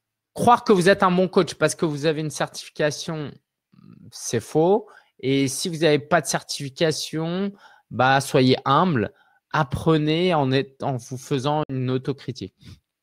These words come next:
D'accord ? Donc, vous pouvez du-, vendre du coaching, vous pouvez vendre du freelance aussi. Ok ? Freelance, c'est, bah, euh, travailler comme un salarié, mais vous n'êtes pas salarié et vous êtes à temps partiel.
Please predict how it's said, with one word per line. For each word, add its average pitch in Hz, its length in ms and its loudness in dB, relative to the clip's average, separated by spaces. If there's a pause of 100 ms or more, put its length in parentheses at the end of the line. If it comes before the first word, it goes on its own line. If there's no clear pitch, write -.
(160)
D'accord ? 151 240 -10 (1120)
Donc, 208 160 6
vous 196 80 0
pouvez 226 280 6
du-, 160 200 -6
vendre 196 200 2
du 175 80 -4
coaching, 208 340 0
vous 131 100 -4
pouvez 160 180 -2
vendre 185 200 -2
du 139 100 -4
freelance 226 680 -4 (120)
aussi. 123 340 -8 (640)
Ok ? 135 100 -6 (280)
Freelance, 147 500 -2
c'est, 156 360 -4 (280)
bah, 120 400 2
euh, 104 260 -2 (100)
travailler 170 460 2
comme 233 280 2
un 196 180 2
salarié, 165 540 2
mais 190 120 0
vous 131 120 -6
n'êtes 120 180 -4
pas 147 120 4
salarié 127 920 -2
et 113 60 -2
vous 110 180 -4
êtes 113 160 0
à 104 60 -2
temps 117 180 -6
partiel. - 400 -10